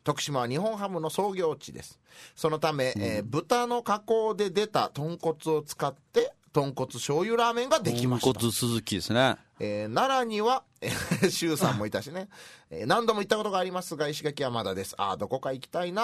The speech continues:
Speaker 2: はい。
Speaker 1: ということでございました。
Speaker 2: うーん。
Speaker 1: ローカルフード。
Speaker 2: いやー、僕はもうやっぱり、
Speaker 1: うん。
Speaker 2: ね、八重山そばもいいですし、
Speaker 1: うん。
Speaker 2: 鬼笹を食べたいね、鬼笹。
Speaker 1: あー、ささみのフライ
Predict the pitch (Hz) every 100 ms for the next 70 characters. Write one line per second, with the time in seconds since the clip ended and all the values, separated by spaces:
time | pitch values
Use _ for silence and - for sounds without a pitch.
0 | 220 147 110 92 90 90 90 90 78 78
1 | 92 98 92 85 82 - _ 67 - 113
2 | 123 135 135 135 135 135 131 131 120 110
3 | 95 151 233 202 180 156 131 - - _
4 | _ - - - _ _ _ _ 156 208
5 | 214 214 208 202 202 196 190 180 170 196
6 | 269 285 139 - 170 - 220 208 160 131
7 | 117 - 123 107 101 95 110 101 90 80
8 | - 135 113 98 107 107 104 101 113 104
9 | 90 90 92 90 92 90 82 - 101 -
10 | 87 - 123 107 101 135 151 208 196 160
11 | 180 175 165 160 143 139 120 80 - 117
12 | 151 165 160 110 117 120 117 117 104 113
13 | 110 110 110 - - - - 151 208 240
14 | 240 247 247 277 294 196 220 240 180 143